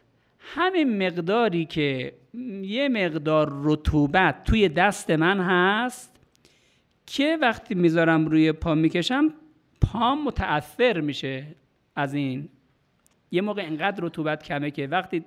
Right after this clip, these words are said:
دست رو بذاری رو جا اصلاً خیس نمیشه، ولی نه وقتی می‌کشیم پا چیه؟ خیس می‌شه، سر خیس می‌شه. این مقدار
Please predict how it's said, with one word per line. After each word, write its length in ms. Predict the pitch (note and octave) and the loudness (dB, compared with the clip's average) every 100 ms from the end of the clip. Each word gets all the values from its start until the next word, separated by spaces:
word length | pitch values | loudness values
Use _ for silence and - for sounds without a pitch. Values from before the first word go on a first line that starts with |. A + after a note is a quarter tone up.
| - | -2
دست 240 | A3 A3 | -2 0
رو 80 | G#3 | -2
بذاری 360 | F3 D#3+ E3 D#3 | -2 -4 -2 -2
رو 60 | |
جا 120 | D3 G#3 | -2 -4
اصلاً 180 | G#3 | -4
خیس 300 | G#3+ B3+ - | -6 -8 -6
نمیشه، 420 | C#4 F#3+ E3 D#3 D#3 _ _ _ _ _ _ | -6 -4 -6 -8 -8 _ _ _ _ _ _
ولی 180 | C#4+ C#4+ | 0 2
نه 80 | G#3+ | 2
وقتی 300 | G#3 G#3 A3+ | 0 0 -2
می‌کشیم 420 | G3+ G3 E3 C4 | 0 0 0 0
پا 180 | - G#3 | 2 2
چیه؟ 580 | - C#4+ A#3 A#3 B3+ - _ | 2 4 4 4 -2 -8 _
خیس 520 | - - - B3 - | -20 -6 -2 -2 -4
می‌شه، 380 | C#3 B2+ C#3 C#3+ - _ _ _ | -10 -10 -10 -10 -16 _ _ _
سر 560 | _ - - A3+ C#4+ D#4+ - - | _ -6 0 0 0 -4 -10 -6
خیس 340 | C#4 A#3 - | -4 -2 -6
می‌شه. 340 | C#3+ C#3+ D3 - _ _ _ _ | -12 -10 -12 -14 _ _ _ _
این 260 | - D#4+ D#4+ | 0 2 2
مقدار 460 | C4+ A3 A#3 A#3 A#3+ | 0 0 0 0 -2